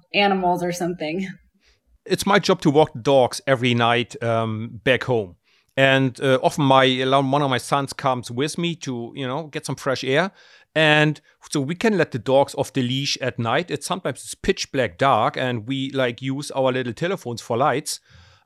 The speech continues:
Speaker 2: Um, and we know there's no danger. But I mean, if you're in the U S,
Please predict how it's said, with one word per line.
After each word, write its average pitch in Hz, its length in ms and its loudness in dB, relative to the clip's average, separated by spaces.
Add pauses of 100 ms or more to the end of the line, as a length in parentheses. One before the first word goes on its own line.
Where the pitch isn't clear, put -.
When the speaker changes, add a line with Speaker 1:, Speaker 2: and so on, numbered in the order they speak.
Speaker 2:
Um, 139 420 6 (320)
and 185 300 0
we 196 100 0
know 220 180 6
there's 196 240 2
no 190 140 4
danger. 185 480 0 (300)
But 170 160 6
I 170 80 4
mean, 165 200 2
if 233 240 -2
you're 175 120 -2
in 143 60 2
the 117 80 -2
U 110 140 -4
S, - 280 -4